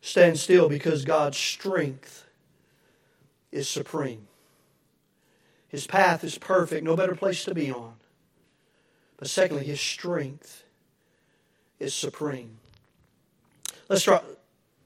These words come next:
back to verse one. Let's, let's begin reading the whole chapter if we could. Exodus fourteen.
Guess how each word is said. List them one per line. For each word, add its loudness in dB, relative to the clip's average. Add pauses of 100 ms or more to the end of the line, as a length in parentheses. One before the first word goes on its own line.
(140)
back 6
to -4
verse 2
one. 0
Let's, 2
let's -2
begin -2
reading 0
the -2
whole -2
chapter -4
if -10
we -10
could. -2 (800)
Exodus 2
fourteen. -4